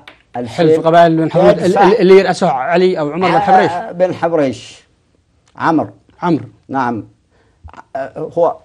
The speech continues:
Speaker 1: لي-، ليس العيب في عمر، العيب في لأنه عمر لم يتم أصلًا الاتفاق معه و-، وتم وضع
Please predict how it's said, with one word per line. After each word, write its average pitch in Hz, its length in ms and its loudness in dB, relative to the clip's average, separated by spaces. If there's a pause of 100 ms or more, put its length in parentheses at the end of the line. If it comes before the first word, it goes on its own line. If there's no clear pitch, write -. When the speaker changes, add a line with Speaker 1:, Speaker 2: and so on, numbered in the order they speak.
(320)
Speaker 1:
لي-، 160 260 -4
ليس 180 240 -4
العيب 196 240 2
في 170 140 -2
عمر، 175 380 0 (420)
العيب 196 420 -2
في 170 320 -12
لأنه 165 560 -4
عمر 220 420 0
لم 208 300 -4
يتم 240 440 -2 (140)
أصلًا 170 460 -4
الاتفاق 165 640 2
معه 180 540 -4
و-، 156 340 -2
وتم 202 460 -2
وضع 165 460 0